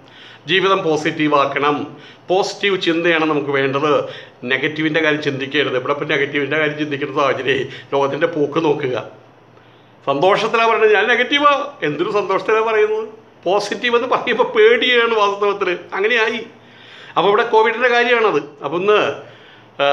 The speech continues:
ഹൈക്കോടതിയുടെ ഒരു നിരീക്ഷണം വന്നിരിക്കുകയാണ്. നിരീക്ഷണം എന്നല്ല,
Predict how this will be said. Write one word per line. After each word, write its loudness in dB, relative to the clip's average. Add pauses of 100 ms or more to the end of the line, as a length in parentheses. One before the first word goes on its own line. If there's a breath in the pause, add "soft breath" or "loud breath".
(1600 loud breath)
ഹൈക്കോടതിയുടെ 2
ഒരു 4 (560 loud breath)
നിരീക്ഷണം 2
വന്നിരിക്കുകയാണ്. 2
നിരീക്ഷണം 2
എന്നല്ല, 0